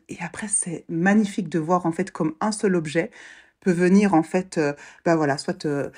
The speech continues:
avec la balle de tennis dans la main, et alors on est dans la conscience, en fait, de l'articulation de la main, ou la, la paume de... Enfin,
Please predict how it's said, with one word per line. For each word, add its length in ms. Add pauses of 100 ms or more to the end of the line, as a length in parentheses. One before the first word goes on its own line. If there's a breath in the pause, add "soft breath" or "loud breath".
(160 loud breath)
avec 180
la 60
balle 160
de 80
tennis 340
dans 140
la 120
main, 380
et 80
alors 220
on 140
est 180
dans 120
la 100
conscience, 580
en 60
fait, 120
de 120
l'articulation 680
de 60
la 100
main, 300 (320 loud breath)
ou 120
la, 260
la 120
paume 420
de... 380
Enfin, 260